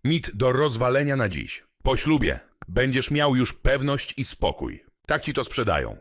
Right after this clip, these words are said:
Pierwszy taniec, tort, wujek z akordeonem, a narrator z ofu. Teraz już wszystko jasne, teraz macie siebie na zawsze.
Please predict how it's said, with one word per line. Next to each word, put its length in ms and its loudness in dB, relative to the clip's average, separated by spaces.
Pierwszy 340 0
taniec, 520 -4
tort, 420 0
wujek 320 2
z 60 0
akordeonem, 600 0
a 80 0
narrator 560 0
z 60 -4
ofu. 340 -4
Teraz 300 2
już 200 0
wszystko 440 0
jasne, 400 0
teraz 440 0
macie 300 -2
siebie 280 -2
na 140 0
zawsze. 400 -4